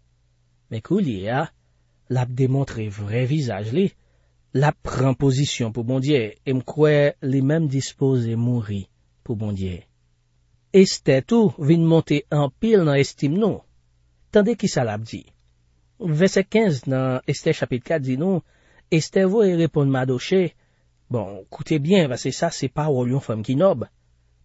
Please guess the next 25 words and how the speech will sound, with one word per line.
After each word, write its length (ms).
Estè 420
chapit 320
kat, 180
vèsè 240
sèz 320
A. 280
Ou 180
mèt 240
ale, 540
reyini 640
dènye 360
Jwif 440
ki 120
nan 140
lavil 260
souz. 460
Fè 180
yo 180
fè 200
jèn 240
pou 160
mwen. 180
N 80
a 80
pase 400